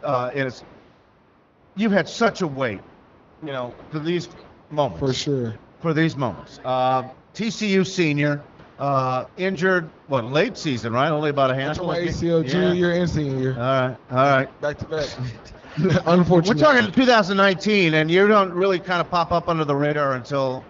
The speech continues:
Speaker 1: you know, uh, almost a year ago, right?
Speaker 2: Yeah.
Speaker 1: January
Speaker 2: Yes, sir.
Speaker 1: twenty, well, two years ago.
Speaker 2: Yeah, I
Speaker 1: January
Speaker 2: worked out.
Speaker 1: twenty-one, these guys called you. Uh, what were you doing? How did you stay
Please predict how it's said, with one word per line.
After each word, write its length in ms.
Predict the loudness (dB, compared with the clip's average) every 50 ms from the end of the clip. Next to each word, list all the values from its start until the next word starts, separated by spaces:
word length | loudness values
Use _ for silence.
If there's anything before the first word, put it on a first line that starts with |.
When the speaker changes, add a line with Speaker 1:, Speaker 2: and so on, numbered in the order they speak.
| -18 -12
Speaker 1:
you 100 | -8 -4
know, 240 | -2 -2 -2 -2 -4 -8 -14 -20 -20 -20 -20 -20 -20 -20 -20 -20 _ -6
uh, 440 | -4 0 0 0 0 0 -2 -4 -6 -10 -14 -20 -20 -20 -20 _ _ _ _ _
almost 260 | -12 -10 -10 -10 -10 -8
a 60 | -8
year 220 | -6 -6 -6 -6
ago, 260 | -6 -8 -8 -10 -10 -12 -16 -20 -20 -20 -12
right? 260 | -8 -6 -6 -6 -6 -8
Speaker 2:
Yeah. 60 | -12 -14 -14
Speaker 1:
January 640 | -10 -8 -6 -6 -6 -8 -8 -10 -8 -8 -8 -8 -6 -4
Speaker 2:
Yes, 160 | -4 -2 -2
sir. 280 | 0 0 0 0 0 -2
Speaker 1:
twenty, 500 | -6 -8 -10 -8 -8 -6 -6 -6 -8 -10 -12 _ _ -4
well, 200 | -2 -2 -2 -2
two 200 | -4 -8 -6 -4
years 240 | -2 -2 -2 -2
ago. 240 | -4 -4 -4 -4 -4 -8 -12 -20 -18 -10
Speaker 2:
Yeah, 140 | -4 0 4
I 40 | 4
Speaker 1:
January 180 | 6 6 6 4
Speaker 2:
worked 120 | 4 4 4
out. 80 | 4
Speaker 1:
twenty-one, 380 | 4 4 2 2 4 4 2 2
these 140 | 0 -2 -4
guys 200 | -2 -2 -2 -2
called 300 | -2 -2 -2 -2 -2 -2
you. 80 | -4 -8 -10 -14 -20 -20 -20 -20 _ _ _ _ _ _ _ _ _ _
Uh, 460 | 2 4 6 6 6 4 2 -2 -8 -20 -20 -20 -16 -6
what 240 | 0 2 2 2 4
were 80 | 2 2
you 140 | 2 2
doing? 440 | 0 -2 -2 -2 0 0 -2 -2 -4 -10 -18 -20 -18
How 260 | -10 -4 -2 0 0
did 180 | 0 0 -2 -2
you 80 | -4 -6
stay 560 | -4 -4 -2 0 2 2 2 2 0 -2